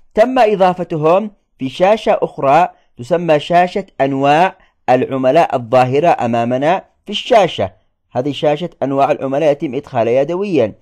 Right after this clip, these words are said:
فإذا ما عدنا مرة أخرى إلى بيانات العملاء، نستطيع كذلك في شاشة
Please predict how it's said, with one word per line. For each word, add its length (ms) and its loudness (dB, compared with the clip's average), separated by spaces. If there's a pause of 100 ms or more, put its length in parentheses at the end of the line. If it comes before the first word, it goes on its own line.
(280)
فإذا 240 -2
ما 100 -2
عدنا 220 -4
مرة 340 -2
أخرى 580 -6 (380)
إلى 140 -4
بيانات 540 -4
العملاء، 760 -2 (920)
نستطيع 480 -4
كذلك 480 0
في 140 -6
شاشة 360 -4